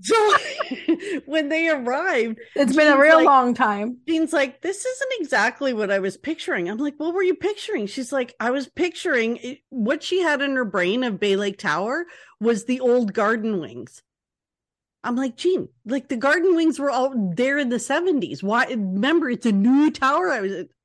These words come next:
Speaker 1: ob-, clearly she wasn't listening to me, <laughs>
Speaker 2: <laughs>
Speaker 1: um, when we were talking about it. But yeah, so it, it had been a long time since they were there. So that
Speaker 2: Hmm.
Speaker 1: was kind of fun. Uh, Mike is a big, like, he's a Star Wars guy. So Galaxy's Edge was a big deal for him.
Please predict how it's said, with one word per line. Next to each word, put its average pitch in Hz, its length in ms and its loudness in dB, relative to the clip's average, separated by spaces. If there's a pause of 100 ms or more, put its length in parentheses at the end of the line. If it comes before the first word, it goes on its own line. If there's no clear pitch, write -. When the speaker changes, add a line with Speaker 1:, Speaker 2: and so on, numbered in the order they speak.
Speaker 1:
ob-, 226 240 -2
clearly 294 380 -2
she - 120 -12
wasn't 180 280 -4
listening 139 380 -10
to 147 100 -14
me, 113 200 -12 (120)
<laughs> - 0 -
Speaker 2:
<laughs> 339 1120 -10
Speaker 1:
um, 196 720 -2
when 202 420 -2
we 196 120 0
were 185 120 -2
talking 175 400 -6
about 147 200 -6
it. 135 160 -8
But 190 240 -2
yeah, 196 320 0
so 233 220 0
it, 208 120 -2 (240)
it 254 160 0
had 196 200 -2
been 180 220 0
a 170 80 -2
long 151 580 -6
time 143 300 -10
since 143 280 -14
they 131 160 -12
were 139 140 -10
there. 110 360 -14 (720)
So 196 140 -10
that 165 160 -2
Speaker 2:
Hmm. - 60 -2
Speaker 1:
was 160 120 -6
kind 160 220 -10
of 139 120 -12
fun. - 300 -18 (640)
Uh, 170 400 -2
Mike 196 320 -2
is 202 100 -4
a 208 60 -2
big, 190 300 0 (160)
like, 180 180 0
he's 185 220 -6
a 190 80 -4
Star 170 280 -2
Wars 175 220 -2
guy. 175 300 0
So 165 240 -6
Galaxy's 180 640 -4
Edge 170 260 -2
was 180 160 -6
a 190 60 -2
big 165 280 -4
deal 165 240 -2
for 160 200 -8
him. 156 400 -8